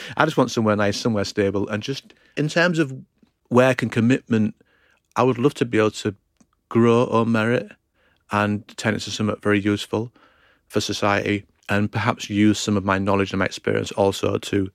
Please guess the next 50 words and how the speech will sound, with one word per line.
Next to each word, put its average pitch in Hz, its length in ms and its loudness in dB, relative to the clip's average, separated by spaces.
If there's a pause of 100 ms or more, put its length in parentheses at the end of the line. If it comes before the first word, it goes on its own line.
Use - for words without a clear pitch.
(160)
benefit - 480 0 (580)
society - 440 -2
as 90 120 -8
well, 95 160 0
both 104 440 2 (440)
in 98 120 -2
terms 98 400 -2
of 92 220 -2 (280)
prison, 117 480 2 (220)
penal 127 260 2
reform, 104 580 0 (480)
but 131 120 2
also 135 300 4
in 117 60 4
a 117 60 2
way 113 220 2
that 110 320 0 (340)
I - 60 -14
think 117 180 -4
balances 113 560 -2
reform 107 720 0 (480)
and 110 100 -4
something 120 260 2
more 113 120 2
progressive 110 640 -2 (520)
with 120 200 2
security, 113 520 0
because 107 380 -4 (680)
I 113 140 2
understand 110 520 0
that 104 180 -4
people 113 440 -2
want 110 160 0
to 101 40 -4
be 98 80 -6
safe, 113 240 -2
people 113 220 -4
want 107 120 -2
to 98 80 -8
feel 107 200 0
safe, 101 240 -4
and 101 80 -2
they 104 40 0
have 101 80 0
a 104 60 0
right 107 260 0
to. 98 180 -4
And 104 100 -4
I 101 60 -4
think 104 280 -4